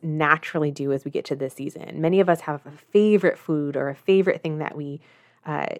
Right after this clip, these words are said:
get to experience during the fall. But bringing this additional mindfulness to it and allowing yourself to really savor even just that first bite can make a huge difference in helping you feel refreshed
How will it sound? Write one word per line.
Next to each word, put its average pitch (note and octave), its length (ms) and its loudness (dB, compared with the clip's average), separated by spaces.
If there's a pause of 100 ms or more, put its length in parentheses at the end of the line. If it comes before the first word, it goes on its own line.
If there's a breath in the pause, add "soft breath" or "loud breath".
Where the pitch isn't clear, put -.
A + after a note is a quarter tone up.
(260)
get F#3+ 160 6
to E3+ 160 0 (120)
experience D#3+ 760 -2
during C#3+ 180 -6
the C#3 100 -6
fall. - 400 0 (1040 soft breath)
But G3 200 0
bringing B3 340 2
this G3 240 4 (180)
additional F#3 640 0
mindfulness C#3+ 640 -2
to C#3 180 -2
it C3 140 0
and D3+ 120 -2
allowing D#3+ 360 4
yourself B3 280 2
to E3 100 -6
really F#3+ 480 2
savor D#3 380 0
even A3+ 260 2
just A#3+ 160 -2
that - 220 -2
first - 500 -10 (300)
bite - 480 -6 (1400)
can G#3 140 0
make G3+ 140 4
a F#3+ 40 2
huge A3+ 600 0
difference D#3 380 -2
in E3 100 2
helping D#3 340 -4
you D3 80 -10
feel C#3+ 240 -8
refreshed - 720 0